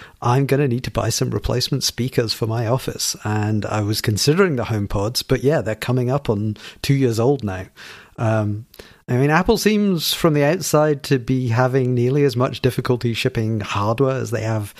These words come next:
shipping software this year. Um, if HomePod isn't selling decent enough numbers, will they have a team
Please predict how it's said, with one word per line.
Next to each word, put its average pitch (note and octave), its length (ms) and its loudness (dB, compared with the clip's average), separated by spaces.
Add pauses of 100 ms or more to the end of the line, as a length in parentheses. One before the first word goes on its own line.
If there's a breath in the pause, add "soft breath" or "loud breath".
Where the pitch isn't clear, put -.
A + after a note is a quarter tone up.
(180 loud breath)
shipping G#2+ 340 0
software A2+ 440 0
this D3 240 -4
year. E3 260 0 (400 loud breath)
Um, G#2+ 460 -2 (360 loud breath)
if - 120 0
HomePod D3 540 2
isn't C#3 300 0
selling C3 520 2
decent B2+ 600 0
enough A#2 280 0
numbers, A#2 560 0 (280 loud breath)
will B2+ 160 4
they C#3+ 120 -2
have C#3+ 140 2
a C#3+ 60 0
team D3+ 600 -2